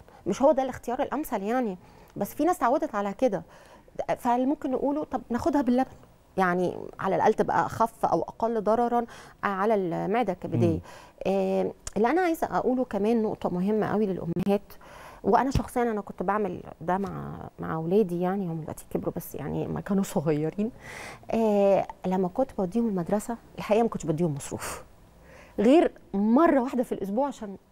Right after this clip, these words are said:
Speaker 1: يعني يبقوا برضو حاسين إنه، آه، آه، يعني هيشتروا حاجة يعني.
Speaker 2: كويس.
Speaker 1: ليه بقى؟ علشان أنا عاملة لهم اللانش بوكس بتاعهم، آه، وأنا مختارة العناصر الغذائية المظبوطة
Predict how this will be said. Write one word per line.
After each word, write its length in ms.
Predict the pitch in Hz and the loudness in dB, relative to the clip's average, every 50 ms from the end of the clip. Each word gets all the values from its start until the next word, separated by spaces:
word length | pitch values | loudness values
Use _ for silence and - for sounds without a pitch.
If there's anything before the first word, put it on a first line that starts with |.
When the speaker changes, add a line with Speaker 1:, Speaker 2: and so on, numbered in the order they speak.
| _ _ - | _ _ -10
Speaker 1:
يعني 220 | 185 175 170 180 180 | -6 -4 -4 -4 -4
يبقوا 160 | 156 - 175 | -4 -4 -4
برضو 220 | 208 220 190 220 | -4 -4 -4 -6
حاسين 360 | - - 185 - - 233 226 | -8 -10 -10 -8 -6 -4 -4
إنه، 300 | - - 214 226 233 240 - - - - - - - - - _ _ - | -2 -2 -2 -2 -2 -4 -6 -10 -20 -20 -20 -20 -20 -20 -20 _ _ -10
آه، 240 | - - 117 - - - | -6 -6 -6 -6 -6 -4
آه، 300 | - - - 151 147 151 | -4 -4 -2 -2 -2 -2
يعني 720 | 156 151 147 143 147 151 151 151 151 151 147 - - - - - - - - - - - | -2 -2 -2 -2 -2 -2 -2 0 0 0 0 -2 -2 -6 -6 -8 -12 -18 -20 -18 -4 0
هيشتروا 400 | 170 165 - - - 208 220 208 | 0 0 0 2 2 2 2 4
حاجة 300 | - 196 185 185 147 151 | 4 4 4 4 4 0
يعني. 220 | 139 135 127 127 | -2 -4 -2 0
Speaker 2:
كويس. 220 | 127 120 110 101 - - - - - - - - - - | 0 0 0 0 -4 -10 -20 -20 -20 -20 -20 -20 -8 -4
Speaker 1:
ليه 200 | - 240 320 381 370 | 0 4 4 4 4
بقى؟ 340 | 226 - - 254 277 269 240 | 4 2 0 0 -2 -4 -4
علشان 520 | 202 202 214 - - 262 285 330 339 349 349 _ _ _ _ _ - | -6 -8 -8 -8 -8 -8 -6 -6 -8 -8 -12 _ _ _ _ _ -2
أنا 220 | 262 294 330 381 403 - - - - - - _ _ - | -2 -2 -2 -4 -6 -10 -18 -20 -20 -20 -20 _ _ -2
عاملة 440 | 165 190 202 214 208 180 190 220 240 | 0 0 2 2 0 2 2 2 2
لهم 360 | 247 190 185 170 151 147 - - - 156 147 - - - - 165 170 170 | 2 0 -2 -4 -6 -6 -8 -10 -10 -10 -8 -8 -10 -10 -12 -12 -14 -12
اللانش 320 | 170 165 170 185 208 208 - | -8 -4 -4 -2 -4 -4 -2
بوكس 280 | - 202 220 - - | -4 -4 -4 -4 -8
بتاعهم، 500 | - - - 190 226 254 262 285 339 370 370 - - - - - - - - - - - - 170 | -12 -6 -4 -2 -2 -2 -2 -4 -4 -6 -6 -8 -16 -20 -20 -20 -20 -20 -20 -20 -20 -6 -2 0
آه، 300 | 180 180 180 - - 185 - - | 2 2 2 2 2 0 0 2
وأنا 340 | 185 180 - - 277 311 302 | 2 2 4 4 2 2 2
مختارة 480 | 254 220 - - - 247 262 285 285 | 0 0 -2 -2 0 0 2 2 2
العناصر 680 | 277 262 - - 180 175 165 170 190 220 254 - - 202 | 2 2 2 0 -2 -4 -4 -2 -2 -2 -2 -2 -4 -4
الغذائية 600 | 202 190 175 175 165 180 175 - - 226 247 233 | -4 -2 -2 0 0 0 0 0 0 0 0 0
المظبوطة 800 | 214 190 196 214 262 247 - 185 190 233 254 247 - - 311 | 0 0 2 2 2 2 0 -2 -2 -2 -2 -2 0 0 0